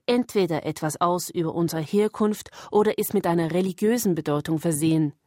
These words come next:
steht für die Mode unseres Jahrgangs oder verrät etwas über unser soziales Umfeld.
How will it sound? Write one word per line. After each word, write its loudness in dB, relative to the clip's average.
steht 0
für -2
die 4
Mode 4
unseres 0
Jahrgangs 0
oder 2
verrät 0
etwas -2
über 0
unser 0
soziales 0
Umfeld. -4